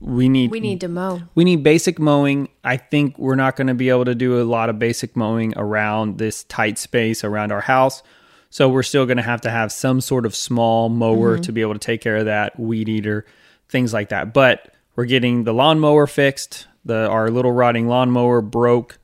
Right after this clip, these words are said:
Speaker 1: the deck cracked, so we're gonna get that fixed. It's, like, four hundred dollars. But, so that'll take care of that. And the good thing is we're gonna have that back, so it'll take off some of this high grass pressure of us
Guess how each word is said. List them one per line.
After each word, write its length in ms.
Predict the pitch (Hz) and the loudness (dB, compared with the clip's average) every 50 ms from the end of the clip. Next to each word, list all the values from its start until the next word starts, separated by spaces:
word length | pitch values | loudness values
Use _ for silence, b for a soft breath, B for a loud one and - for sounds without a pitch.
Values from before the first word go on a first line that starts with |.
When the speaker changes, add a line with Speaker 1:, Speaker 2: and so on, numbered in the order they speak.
| _ _ - | _ _ -16
Speaker 1:
the 60 | 131 | -8
deck 460 | 107 113 120 117 113 - - - _ | -2 0 2 2 0 0 -4 -10 _
cracked, 340 | - - 120 117 117 113 - | -4 -2 0 0 0 -2 -2
so 140 | - 120 110 | -2 -2 -2
we're 100 | 110 107 | -2 -2
gonna 160 | 113 110 110 | -2 -4 -4
get 180 | 104 117 113 - | -2 -4 -2 -2
that 200 | 117 113 110 - | -2 -2 -2 -2
fixed. 300 | - 113 113 110 - - | -4 -6 -6 -6 -8 -10
It's, 80 | - - | -10 -8
like, 200 | 107 104 101 - | -8 -8 -8 -12
four 480 | - - - - - - 104 104 107 | -16 -20 -20 -16 -10 -6 -4 -4 -4
hundred 320 | 90 104 104 104 104 101 95 | -4 -6 -6 -4 -4 -4 -4
dollars. 480 | 104 101 101 101 101 101 98 - b b b b b b b b b b b b b _ _ - | -4 -4 -2 -2 -4 -4 -6 -8 b b b b b b b b b b b b b _ _ -4
But, 300 | 135 135 131 120 - - | 0 2 2 2 0 0
so 100 | - 143 139 | -2 0 4
that'll 260 | 143 139 143 156 156 | 4 4 4 2 2
take 220 | - 170 160 151 | 2 2 0 2
care 180 | - 160 143 143 | 0 0 0 2
of 80 | 135 | 2
that. 180 | 123 127 117 - | 0 0 -2 0
And 100 | 151 139 | 0 -2
the 60 | 139 | 0
good 200 | 135 156 190 190 208 | 2 2 2 4 2
thing 120 | 185 180 | 2 0
is 100 | 170 139 | 0 0
we're 100 | 147 151 | 0 0
gonna 120 | 147 143 131 | 0 -2 -2
have 240 | 104 131 151 165 170 | 0 0 0 2 4
that 160 | 165 156 135 135 | 2 2 2 2
back, 180 | 143 139 139 | 0 0 0
so 120 | - - 139 | -2 -2 -2
it'll 120 | 120 113 | -2 -2
take 340 | - - - 165 165 156 - | -4 -4 -4 -4 -2 0 2
off 180 | 139 127 127 | 2 2 2
some 240 | - - - 127 120 | 0 -2 -2 -2 -2
of 60 | 117 | -2
this 160 | 110 113 - - | -4 -6 -8 -8
high 320 | - - 123 123 123 120 | -6 -2 0 2 2 2
grass 380 | 113 107 113 107 104 101 - - | 0 0 0 0 0 -2 -4 -8
pressure 680 | _ - - 131 117 107 - - 107 104 104 101 - - | _ -6 -2 -2 0 -2 -2 -4 -6 -4 -4 -6 -6 -4
of 220 | 113 113 104 101 | -4 -4 -4 -4
us 180 | 98 98 95 | -4 -4 -6